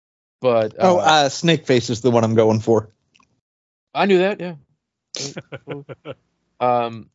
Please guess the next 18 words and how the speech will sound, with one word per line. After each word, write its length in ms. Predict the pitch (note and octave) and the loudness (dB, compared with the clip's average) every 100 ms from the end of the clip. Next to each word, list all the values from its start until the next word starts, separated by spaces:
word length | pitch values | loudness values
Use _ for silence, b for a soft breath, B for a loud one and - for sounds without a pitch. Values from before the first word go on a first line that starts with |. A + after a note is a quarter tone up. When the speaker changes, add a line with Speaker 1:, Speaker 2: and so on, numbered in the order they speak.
| _ _ _ _ | _ _ _ _
Speaker 1:
but 100 | C#3+ | -10
no 100 | C3 | -8
Snake 260 | B2 C3 A#2+ | -8 -8 -6
Face, 240 | C3 A#2 | -6 -8
just, 260 | - A#2+ - | -10 -14 -4
uh, 160 | B2+ A#2 | -4 -4
Cobra 260 | B2+ A2+ A2+ | -6 -8 -6
Khan 380 | A#2+ A#2 A2+ | -4 -4 -6
and 720 | A2 A2+ A2 G#2+ G#2 G2+ G2+ - - | -10 -10 -8 -8 -10 -12 -16 -20 -10
Rattler. 480 | G#2+ G2 G2 F2 - _ _ _ _ _ _ _ _ _ _ | -8 -8 -10 -14 -18 _ _ _ _ _ _ _ _ _ _
But, 380 | B2 A2 G#2 - | -2 0 -2 -6
uh, 260 | A2 G2+ G2 | -6 -6 -2
I 60 | |
was 100 | D3+ A#2+ | -4 -4
just 140 | G#2+ | -8
like, 180 | G#2 F#2 _ _ - | -8 -10 _ _ -4
"Wow." 300 | B2+ F2+ - _ _ _ | -4 -4 -10 _ _ _
And 380 | C3 C3 C3 | -2 -2 -4